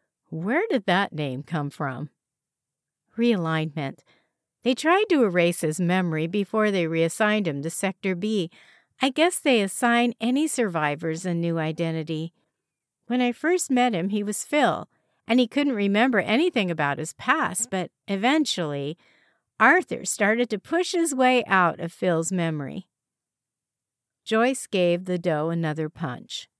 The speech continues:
"I'm not surprised. Arthur had a very strong mind and an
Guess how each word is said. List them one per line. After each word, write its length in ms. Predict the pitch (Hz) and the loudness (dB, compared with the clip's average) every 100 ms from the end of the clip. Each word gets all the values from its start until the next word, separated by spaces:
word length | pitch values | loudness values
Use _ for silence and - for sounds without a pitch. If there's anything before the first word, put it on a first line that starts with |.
| _ _ _ _ _ _ _ _ - | _ _ _ _ _ _ _ _ -4
"I'm 320 | 220 247 262 | 0 2 2
not 300 | 175 175 - | 2 0 -4
surprised. 760 | - 214 214 185 170 175 - - _ _ - | -14 -4 2 2 2 0 -4 -10 _ _ 2
Arthur 460 | 226 254 311 330 | 4 4 2 -2
had 300 | 247 220 175 | 2 0 2
a 100 | 156 | 0
very 560 | 160 160 220 220 170 165 | -4 -2 2 4 4 0
strong 460 | - 175 160 160 | -4 -2 -2 -2
mind 400 | 165 143 147 147 - | -2 -4 -6 -8 -4
and 220 | 196 185 | -2 0
an 180 | 185 | -2